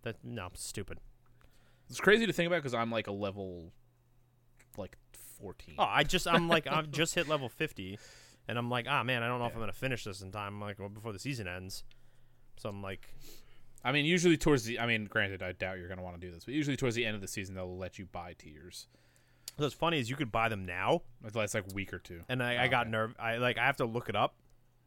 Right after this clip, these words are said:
Speaker 1: to see when the season's gonna end 'cause I'm nervous. <laughs> 'Cause, like, I, w-,
Speaker 2: Yeah.
Speaker 1: I want
Speaker 2: Uh,
Speaker 1: stuff at the end of the, the, the battle, the, the battle pass, you know, like.
Speaker 2: They might have, they might have changed it 'cause I know it used to be, like, towards the end of the season they would let you.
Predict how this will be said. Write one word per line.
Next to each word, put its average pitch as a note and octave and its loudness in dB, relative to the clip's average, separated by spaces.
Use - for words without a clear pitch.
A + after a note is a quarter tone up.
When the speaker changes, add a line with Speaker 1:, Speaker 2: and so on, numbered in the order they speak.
Speaker 1:
to A2+ -8
see - -2
when A#2 0
the G#2 -4
season's A#2+ -4
gonna G2 -4
end A2 -6
'cause B2 -6
I'm G#2+ -4
nervous. G2 -2
<laughs> - -16
'Cause, D3 0
like, D3 4
I, B2+ 4
w-, C3+ 4
Speaker 2:
Yeah. C#3 2
Speaker 1:
I C#3 8
want C#3+ 8
Speaker 2:
Uh, B2 6
Speaker 1:
stuff A#2+ 4
at C3 -4
the C3+ -6
end B2+ 2
of A2+ -4
the, A2 -4
the, G2+ -2
the A2+ -6
battle, A#2 0
the, G#2+ -6
the G2+ -14
battle E2+ -6
pass, - -6
you C3 -6
know, G#2+ -6
like. A2+ -6
Speaker 2:
They C3+ 2
might D3 4
have, F3 2
they B2 4
might B2+ 4
have C#3 2
changed A2+ -2
it D#3 -4
'cause A#2+ -2
I A#2+ 4
know A#2+ 2
it G#2 -2
used A2 0
to C3+ 0
be, C3+ 4
like, B2+ 4
towards A#2+ -2
the C3 -4
end B2 -2
of B2 -4
the B2 -6
season B2+ -4
they B2 -2
would A#2+ -4
let B2 -6
you. C3+ -6